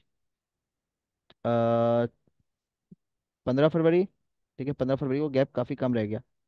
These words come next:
पन्द्रह फरवरी और बाईस फरवरी। अब हम इन तीनों दिन अब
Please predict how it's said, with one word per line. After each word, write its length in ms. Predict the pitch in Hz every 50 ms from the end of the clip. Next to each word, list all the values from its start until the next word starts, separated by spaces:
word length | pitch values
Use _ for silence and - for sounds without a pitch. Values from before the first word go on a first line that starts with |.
| _ _ _ _ _ _
पन्द्रह 240 | - 131 131 143 160
फरवरी 420 | 160 175 165 156 165 165 180 190 - _ _ -
और 240 | - 123 139 151 151 - -
बाईस 200 | 120 117 113 -
फरवरी। 260 | - 104 - - - _ _ -
अब 100 | 139 156
हम 140 | 160 170
इन 120 | 165 160 156
तीनों 440 | - - 160 160 175 185 208 214 190
दिन 280 | 175 160 175 185 180 -
अब 100 | - 131